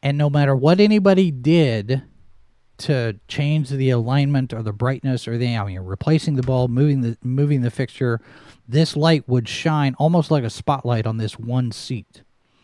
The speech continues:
And Judd apparently is haunted, so I'm told. And Hardman,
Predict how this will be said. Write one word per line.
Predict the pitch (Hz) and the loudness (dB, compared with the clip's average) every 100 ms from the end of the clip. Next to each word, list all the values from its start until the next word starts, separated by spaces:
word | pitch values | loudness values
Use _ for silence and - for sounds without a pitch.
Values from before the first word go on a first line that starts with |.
| _ _ _ _ _ _ _ _ | _ _ _ _ _ _ _ _
And | 131 131 127 127 127 123 120 - _ _ 107 | -4 0 2 0 -2 -2 -4 -6 _ _ -18
Judd | 104 131 147 170 | -4 2 2 2
apparently | 180 - 170 170 160 151 147 | 0 -2 -2 -2 -4 -2 0
is | 147 147 | 0 -4
haunted, | - 123 110 107 98 120 143 _ _ _ _ _ _ _ _ _ _ _ _ _ _ | -8 -6 -4 -4 -6 -8 -12 _ _ _ _ _ _ _ _ _ _ _ _ _ _
so | - 127 | -6 -4
I'm | 101 | -4
told. | 98 104 90 107 _ _ _ _ _ - | -6 -6 -6 -12 _ _ _ _ _ -4
And | 131 131 | -2 -2
Hardman, | 104 160 196 147 120 101 | 0 2 2 0 -2 -4